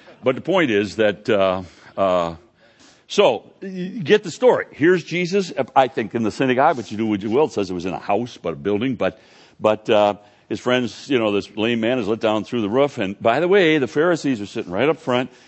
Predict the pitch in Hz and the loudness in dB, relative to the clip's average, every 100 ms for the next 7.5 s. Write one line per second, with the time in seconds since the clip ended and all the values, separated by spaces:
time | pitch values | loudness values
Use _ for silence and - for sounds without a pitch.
0 | _ 90 80 92 127 143 147 131 120 107 | _ -8 -2 2 2 0 -2 -2 0 -2
1 | - - _ _ - 87 85 113 123 131 | -2 -16 _ _ -10 -8 -6 -2 0 0
2 | 127 131 120 131 107 90 95 117 135 135 | 0 0 0 -2 -2 0 -2 0 2 2
3 | 123 110 110 113 - _ - 98 92 76 | 2 2 2 0 -6 _ -6 -2 -2 -2
4 | 92 131 131 101 113 113 120 95 - - | -2 0 0 0 0 2 0 -4 -8 -4
5 | 123 117 110 98 117 113 110 95 71 - | -4 -2 -4 -2 -2 0 -2 -2 -4 -6
6 | 131 120 113 95 107 107 101 101 107 101 | -4 -2 -2 0 2 2 0 -4 -4 -2
7 | 95 90 120 92 | -2 -2 -4 -4